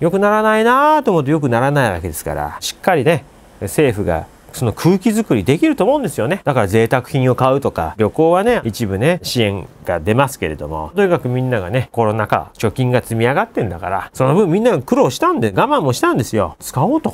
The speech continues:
ダイヤモンド買っていただいてもいいんですけどね。えー。<laughs> でも、欧米も貯金ガーン減ってんですよ。日本だけです、貯金増えてんの。なんとかしないとね。と思います。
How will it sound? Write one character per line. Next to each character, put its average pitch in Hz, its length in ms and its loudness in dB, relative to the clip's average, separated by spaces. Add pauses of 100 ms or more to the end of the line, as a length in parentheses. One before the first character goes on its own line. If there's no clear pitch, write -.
(140)
ダ 147 140 4
イ - 20 2
ヤ 156 100 2
モ 156 120 2
ン 131 60 0
ド 101 80 2
買 101 120 -2
っ - 40 -6
て - 100 -2
い 98 60 0
た 95 60 0
だ 92 60 0
い 90 60 -6
て 104 80 -4
も 90 80 -6
い 95 40 -4
い - 40 -4
ん - 20 -8
で 82 60 -10
す - 100 -16
け 98 60 -6
ど 95 80 0
ね。 170 180 0 (300)
え 90 280 -4
ー。 131 1200 0
<laughs> - 20 -20
で 139 120 2
も、 107 180 0 (400)
欧 302 40 2
米 269 300 4
も 156 400 2
貯 120 240 2
金 190 340 2
ガ 135 120 4
ー 262 360 4
ン - 40 2
減 156 80 2
っ - 20 -14
て 196 160 0
ん 156 40 0
で - 60 -4
す - 80 -8
よ。 120 200 -4 (120)
日 143 120 4
本 359 320 4
だ 370 120 4
け 311 60 0
で 339 120 4
す、 147 140 -4
貯 135 80 0
金 135 180 0
増 139 120 2
え 113 80 2
て 92 80 -4
ん 82 100 -8
の。 80 220 -8
な 127 180 4
ん 131 60 -2
と 117 120 0
か 85 100 -6
し - 100 -6
な 113 140 0
い - 20 -4
と 95 100 -8
ね。 185 240 0 (240)
と 277 140 4
思 165 160 2
い 151 40 4
ま 143 100 2
す。 - 120 -8